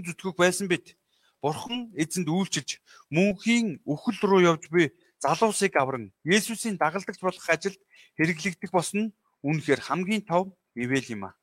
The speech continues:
Ивэгдэгчээ баярлал. Эзэн чамтай хамт байна. За тэгвэл Маригийн төрөлх хүн химбэ? Нэгдүгээр зүйлийг үзээрэй. Үзэгтэн чи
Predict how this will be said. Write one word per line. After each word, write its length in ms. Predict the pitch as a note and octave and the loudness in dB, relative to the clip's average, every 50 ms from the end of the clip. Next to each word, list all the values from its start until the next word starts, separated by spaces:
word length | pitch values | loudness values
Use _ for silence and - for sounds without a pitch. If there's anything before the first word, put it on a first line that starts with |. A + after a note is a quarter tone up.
| _ _ _ _ _ _ _ _ _ _ _ _ _ _ _ _ _ - | _ _ _ _ _ _ _ _ _ _ _ _ _ _ _ _ _ 6
Ивэгдэгчээ 540 | G#3 A#3 B3+ A#3 - - - - - G#3+ F3 | 8 8 8 6 2 -2 -6 2 4 6 6
баярлал. 420 | F3 D#3 C3+ A#2 - - - - _ _ _ _ _ - | 8 6 4 4 -2 -10 -20 -20 _ _ _ _ _ -10
Эзэн 280 | C3 C3+ - G3+ G3 | -8 -4 -4 -2 0
чамтай 480 | G3 F#3+ F3+ F3 - - G#3+ A#3 A3+ - _ _ _ | 0 0 -2 0 0 0 0 0 0 -4 _ _ _
хамт 240 | - - B2+ A#2+ - _ | -8 -8 -8 -8 -10 _
байна. 180 | A#2 G#2 G2 - _ _ _ _ _ _ _ _ _ _ _ _ _ _ _ _ _ _ _ _ _ _ _ _ _ _ _ _ | -12 -12 -12 -14 _ _ _ _ _ _ _ _ _ _ _ _ _ _ _ _ _ _ _ _ _ _ _ _ _ _ _ _
За 160 | - C#3 C#3 - | 0 0 2 4
тэгвэл 320 | F3 G3+ G#3+ C4 G#3+ F#3+ | 4 4 6 6 6 8
Маригийн 440 | G3+ G#3+ A3 A#3+ B3+ B3+ B3 B3+ G3 | 10 12 12 12 10 8 6 4 4
төрөлх 440 | G3 G#3+ A3 G#3+ F#3+ G3 - - - | 4 4 4 4 2 -2 -2 0 2
хүн 320 | G3 G3+ G#3+ A#3 A3 - _ _ _ _ - | 4 4 4 2 0 -4 _ _ _ _ -8
химбэ? 400 | C#3 C#3 C#3 B2 A#2 G#2 - _ _ _ _ _ _ _ _ _ _ _ _ _ _ _ - - _ _ _ _ - A#3+ | -8 -4 -2 -2 -2 -2 -4 _ _ _ _ _ _ _ _ _ _ _ _ _ _ _ -20 -20 _ _ _ _ 4 6
Нэгдүгээр 340 | A#3 A3 F3+ F3+ G#3+ A3+ F#3+ - | 6 6 6 6 4 4 6 4
зүйлийг 240 | G3+ F#3+ E3 G3+ E3 | 2 2 2 0 0
үзээрэй. 400 | C#3+ B2+ - C#3 B2+ A#2+ A2 G2+ - _ _ _ _ _ _ _ _ _ _ _ _ _ _ _ _ _ | -2 0 2 2 2 2 0 -4 -8 _ _ _ _ _ _ _ _ _ _ _ _ _ _ _ _ _
Үзэгтэн 640 | A#2 C3+ D#3 - G#3 - - - D3+ A#2+ F#2 E2+ _ _ _ _ _ _ _ | -4 -2 -2 0 -2 -2 0 0 -2 -2 -4 -8 _ _ _ _ _ _ _
чи 140 | - - | 2 4